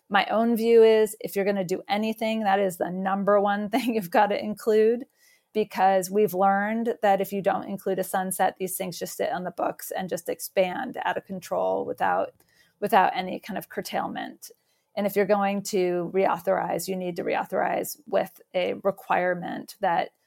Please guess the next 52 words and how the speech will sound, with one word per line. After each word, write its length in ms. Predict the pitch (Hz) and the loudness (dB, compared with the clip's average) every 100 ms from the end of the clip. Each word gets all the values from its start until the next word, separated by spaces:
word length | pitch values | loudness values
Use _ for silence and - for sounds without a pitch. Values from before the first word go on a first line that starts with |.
| _ _ - | _ _ -4
the 80 | |
president 360 | 220 196 170 - | 2 2 2 -8
come 140 | 202 | -8
back 200 | 185 202 | -4 -4
to 60 | - | -4
Congress 720 | 175 202 190 - 165 - - - | -8 -8 -4 -4 -4 -6 -10 -6
to 260 | 185 185 | -4 -4
get 220 | 180 185 | 0 0
authority 400 | 180 190 - - | 0 -2 -2 -4
to 80 | 185 | -6
continue 480 | 175 196 196 214 202 | -8 -8 -4 -4 0
it 240 | 190 190 - | 2 0 -4
and 140 | 175 | -10
to 60 | 170 | -8
reassess 580 | 180 170 - - 160 | -6 -6 -2 -4 -4
whether 240 | - 185 185 | -4 -2 -2
the 120 | 190 | -4
authorities 360 | 170 185 - 170 | -4 -2 -4 -6
have 80 | 170 | -8
been 140 | 180 | -10
granted 380 | - 185 170 180 | -8 -10 -10 -8
are 60 | |
the 100 | - | -6
appropriate 460 | - - - - - | -6 -6 -8 -6 -6
ones. 460 | - 180 196 - - _ _ _ - - - _ - | -6 -8 -10 -14 -20 _ _ _ -20 -20 -20 _ 4
The 160 | 254 | 8
other 420 | 262 277 262 247 240 - | 10 10 10 8 4 0
aspect 440 | 202 202 202 202 | 2 2 0 4
of 280 | 202 196 - | 4 4 -2
two 140 | - | -2
thousand 200 | 202 190 | -2 0
one 180 | 190 190 | -4 -4
A 140 | - 190 | -4 -4
O 60 | |
M 100 | 185 | -4
F 160 | 190 - | -6 -4
reform 440 | - - 190 185 | -4 -2 -2 -2
that, 180 | 196 - _ | -4 -6 _
that 160 | 190 170 | -4 -4
people 200 | 185 196 | 0 0
agree 300 | 190 277 262 | 2 2 4
on, 460 | 208 196 196 196 196 | 4 2 2 -2 -4
or 80 | 190 | -2
at 100 | 170 | -2
least 160 | 190 185 | -2 -2
I 60 | |
think 220 | 180 196 | -2 -4
most 200 | - 190 | -4 -6
agree 200 | 196 180 | -4 -2
on, 180 | 185 185 | -4 -4
is 120 | 190 | -4
that 260 | 208 190 - | 0 0 0